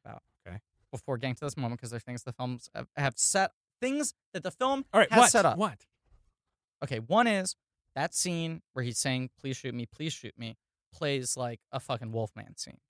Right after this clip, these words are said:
Speaker 1: right?
Speaker 2: Mm-hmm.
Speaker 1: It's that sort of horror
Speaker 2: Yeah,
Speaker 1: movie
Speaker 2: right, right.
Speaker 1: trope.
Speaker 2: "Can't believe it, I, that I've done these things." Yeah.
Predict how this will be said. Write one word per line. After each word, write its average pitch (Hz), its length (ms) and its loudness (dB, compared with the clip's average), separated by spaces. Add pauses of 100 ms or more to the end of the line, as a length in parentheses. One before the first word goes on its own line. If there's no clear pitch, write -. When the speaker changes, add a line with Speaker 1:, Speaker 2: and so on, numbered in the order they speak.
(120)
Speaker 1:
right? 143 300 0 (140)
Speaker 2:
Mm-hmm. 107 160 -6 (180)
Speaker 1:
It's 135 160 -6
that - 180 -4
sort 123 160 -8
of 120 80 -6
horror 202 220 4
Speaker 2:
Yeah, 139 100 8
Speaker 1:
movie 101 80 6
Speaker 2:
right, 120 200 4
right. - 100 0
Speaker 1:
trope. 156 120 4
Speaker 2:
"Can't 165 180 6
believe 143 320 4
it, 123 140 4
I, 117 120 0
that 120 140 -2
I've 113 120 0
done 120 160 0
these 117 180 -2
things." 104 420 -8
Yeah. 95 180 -8